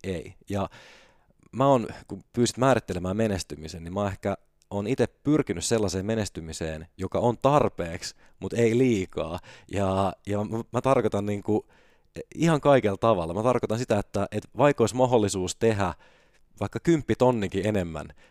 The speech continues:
ää, niin mä silti otan välillä vapaan viikonlopun. Tai vaikka olisi mahdollista, ää, saada klauttia jostain haastattelusta tai te-, me-, mennä johonkin tai tehdä jotakin, niin jos ei se ole mun arvojen mukaista tai sellaista,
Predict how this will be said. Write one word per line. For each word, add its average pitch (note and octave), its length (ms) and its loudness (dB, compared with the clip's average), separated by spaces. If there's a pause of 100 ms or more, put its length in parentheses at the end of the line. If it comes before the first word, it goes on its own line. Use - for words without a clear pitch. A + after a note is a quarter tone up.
(120)
ää, F2+ 500 -2
niin G2+ 140 -4
mä G#2 60 -2
silti G#2 320 2
otan F#2+ 180 0
välillä G2 280 2
vapaan F2 380 0
viikonlopun. E2 640 -8
Tai G2 160 -2
vaikka G#2+ 260 0
olisi G2+ 140 0
mahdollista, G2 640 0 (340)
ää, F#2+ 100 -2 (800)
saada G#2+ 300 2
klauttia A#2+ 560 4
jostain E2+ 460 -6
haastattelusta - 720 -2
tai F2+ 160 -8 (220)
te-, G#2 180 -6
me-, G#2 200 -6
mennä A#2 240 -2
johonkin G#2 340 -2
tai F2+ 140 -8
tehdä A2 160 0
jotakin, A2+ 380 0 (360)
niin A2 100 -2
jos C3+ 200 4
ei A#2+ 60 4
se A#2 80 2
ole A2+ 80 4
mun A2+ 140 4
arvojen G2+ 280 4
mukaista - 420 -4
tai E2+ 320 -4
sellaista, F2+ 500 -4